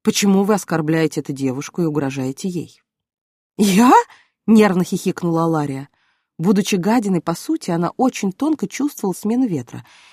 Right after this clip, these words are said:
и сейчас мгновенно сообразила, что необходимо затаиться. "Нет, нет,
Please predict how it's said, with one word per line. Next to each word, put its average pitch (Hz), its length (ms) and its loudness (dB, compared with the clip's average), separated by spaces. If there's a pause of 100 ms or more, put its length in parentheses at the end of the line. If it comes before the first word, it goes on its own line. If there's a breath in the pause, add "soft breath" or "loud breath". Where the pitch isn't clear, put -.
(180 soft breath)
и 202 80 0
сейчас 240 380 2
мгновенно 214 640 4
сообразила, 214 600 0
что 185 200 -4
необходимо 190 500 0
затаиться. 214 600 -6 (540)
"Нет, 226 520 4
нет, 311 360 6